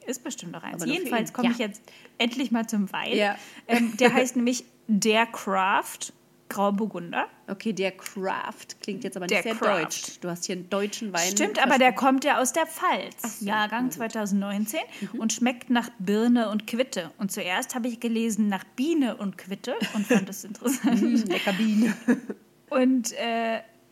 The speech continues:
Speaker 1: genau, von John Klein, dem Kellermeister.
Speaker 2: Okay.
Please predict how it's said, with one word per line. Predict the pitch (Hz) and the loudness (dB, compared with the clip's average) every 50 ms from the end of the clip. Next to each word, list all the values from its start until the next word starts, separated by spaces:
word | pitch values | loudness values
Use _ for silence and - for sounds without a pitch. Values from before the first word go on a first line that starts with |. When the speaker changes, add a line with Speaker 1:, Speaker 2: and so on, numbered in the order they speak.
| - - | -10 -4
Speaker 1:
genau, | 240 220 208 202 196 | -4 -2 0 0 -2
von | 196 - - 214 208 214 | -2 -2 2 2 2 2
John | - 196 196 214 262 339 - | 2 0 -2 -2 -2 -4 -4
Klein, | - - 220 190 190 196 220 262 320 277 | -8 -6 -2 -2 0 0 0 -2 -2 0
dem | 247 233 196 196 | 0 -2 -2 -2
Kellermeister. | - - 220 233 269 285 269 220 180 190 196 190 - - - 220 240 330 - _ _ _ _ - | -4 -6 -4 -2 -2 0 0 0 -2 -4 -8 -10 -10 -8 -8 -6 -6 -6 -8 _ _ _ _ -18
Speaker 2:
Okay. | - - - - - - 139 - - 202 311 | -16 -14 -14 -16 -16 -14 -14 -12 -12 -12 -12